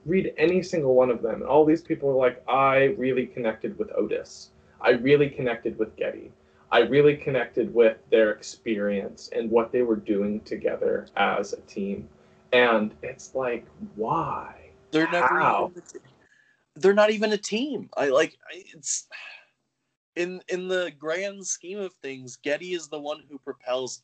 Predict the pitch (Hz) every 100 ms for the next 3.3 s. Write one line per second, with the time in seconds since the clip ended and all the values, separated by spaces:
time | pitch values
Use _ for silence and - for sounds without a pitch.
0 | - 120 - - 123 117 123 98 107 92
1 | 120 117 92 85 _ _ _ - 139 160
2 | 160 - 131 131 131 123 127 135 98 92
3 | - 110 -